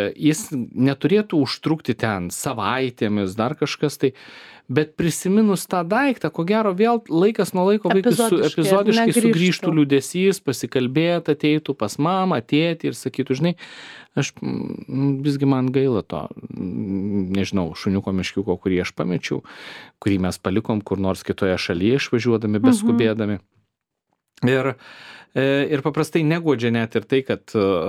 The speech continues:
Speaker 1: nu, aš tau ką nors kitą vietoj to, tai negali pakeisti. Nu, nu, vaikui neįmanoma pakeisti. Jisai galbūt turėtų sura-, jisai suras kažką tai kitą,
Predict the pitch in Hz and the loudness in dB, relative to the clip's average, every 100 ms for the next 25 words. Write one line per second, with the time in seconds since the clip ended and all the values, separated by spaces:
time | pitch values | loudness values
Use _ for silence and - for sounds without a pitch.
0 | 98 98 98 92 92 92 127 - - 104 | 0 0 0 2 0 0 -2 -2 -2 -4
1 | - 104 92 - - 156 127 123 - 113 | -2 -4 -4 -4 -4 -2 0 -2 -2 -2
2 | 110 110 113 110 120 117 - 90 101 95 | 0 2 0 0 0 -2 -4 -8 -4 -2
3 | 92 160 - - 95 85 - - 82 90 | 0 0 -2 -4 -2 -4 -6 -14 -10 -8
4 | 95 101 101 - 92 95 90 110 156 165 | -4 -2 -4 -8 -6 -6 -2 -2 -2 -2
5 | 175 175 185 139 82 80 92 - 78 - | -2 0 0 -2 -6 -10 -12 -6 -6 -6
6 | - - 147 147 131 127 131 156 185 - | -8 -4 -4 -4 -4 -2 -2 0 0 0
7 | 143 156 147 135 - 123 113 123 143 139 | 0 0 -2 -4 -2 0 0 0 -2 0
8 | 135 131 - 113 - 110 98 98 175 202 | 0 -2 -4 -6 -2 -4 -4 -4 -4 -4